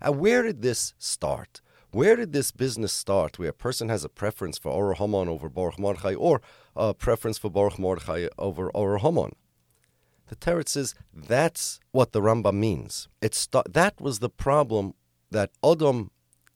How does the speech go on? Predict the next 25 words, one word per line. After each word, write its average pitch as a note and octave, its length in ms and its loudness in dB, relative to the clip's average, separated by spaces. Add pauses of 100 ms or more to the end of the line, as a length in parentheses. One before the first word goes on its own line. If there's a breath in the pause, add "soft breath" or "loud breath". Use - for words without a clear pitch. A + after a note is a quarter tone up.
(500)
obtained A2+ 760 0
after C3 280 -4
he G#2+ 160 -4
ate A2 140 -2
from G2+ 200 -6
the F2 180 -4
Eitz - 100 -10
Hadas. C#2 640 -10 (920 soft breath)
Now F3+ 380 6
he C#3 140 2
ate D#3+ 160 -2
from C#3+ 180 0
the C3 80 0
Eitz D3 280 0
Hadas C3+ 300 2
Tover. B2 280 0
Before G3 360 2
was D3 160 2
Emes D3+ 260 2
and C3 100 -4
Sheker. - 380 -2
That's A#2+ 200 -2
the E3+ 100 -4
Beis D#3 200 -2
Halevi. D3+ 420 2